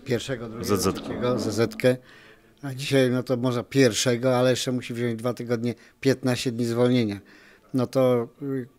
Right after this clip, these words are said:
Speaker 1: piętnaście dni zwolnienia, no to pierwszy to przeważnie jeździ w Grand Prix. To chyba że ma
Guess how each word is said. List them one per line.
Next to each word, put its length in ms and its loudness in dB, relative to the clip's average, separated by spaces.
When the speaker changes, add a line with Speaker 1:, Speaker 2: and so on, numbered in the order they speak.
Speaker 1:
piętnaście 460 -2
dni 120 -2
zwolnienia, 560 0
no 100 -4
to 120 -4
pierwszy 360 0
to 120 -6
przeważnie 400 -2
jeździ 200 -2
w 40 -4
Grand 240 -2
Prix. 220 -10
To 80 -8
chyba 240 0
że 120 0
ma 340 0